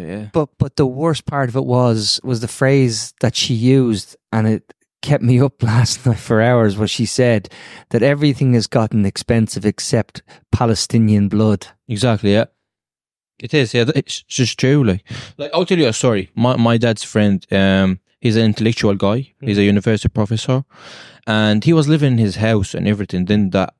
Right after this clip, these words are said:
Speaker 1: I O F, I'm not gonna call them the I D F, the
Speaker 2: Hmm.
Speaker 1: I O F, they came to his house and they threatened him. He, they told him to leave. And he was like, "No, I'm not gonna leave. This is my house and everything." And he's eighty-five. They, this, like,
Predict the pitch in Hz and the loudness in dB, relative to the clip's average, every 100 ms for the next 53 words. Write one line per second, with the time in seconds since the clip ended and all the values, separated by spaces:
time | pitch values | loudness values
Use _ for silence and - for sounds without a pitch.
0 | - - 117 120 120 110 107 107 107 101 | -10 -2 0 2 0 0 0 0 -2 0
1 | 104 104 98 107 98 95 95 95 101 95 | 0 0 0 0 -2 0 -2 -2 -2 -4
2 | - 147 139 104 98 98 95 - - 90 | -4 -4 0 2 2 0 -2 -8 -10 -4
3 | 113 104 95 87 98 98 104 95 - - | -2 -2 -4 -6 -2 0 0 -2 -12 -16
4 | _ - - - - 127 123 127 123 - | _ -20 -20 -20 -6 -2 2 2 2 -2
5 | - - - 160 151 131 117 90 - - | -8 -14 -2 0 2 4 2 0 -8 -16
6 | _ _ - 110 113 147 135 117 107 120 | _ _ -8 -4 0 2 2 0 0 0
7 | 101 98 117 123 117 143 113 117 127 110 | 0 0 0 0 0 0 0 0 0 0
8 | 98 110 117 - - 104 95 104 101 90 | 2 0 0 -4 -2 -2 0 -2 -4 -6
9 | 101 104 98 101 98 92 - 113 123 - | -6 -4 -4 -4 -6 -6 0 0 0 0
10 | 123 131 110 117 107 92 _ _ - - | -2 0 -2 0 0 -2 _ _ -20 -20
11 | - _ 117 107 123 123 110 98 _ _ | -20 _ -12 -2 2 2 2 -2 _ _
12 | _ _ - 107 - - 120 113 104 | _ _ -4 -2 -2 -4 0 0 0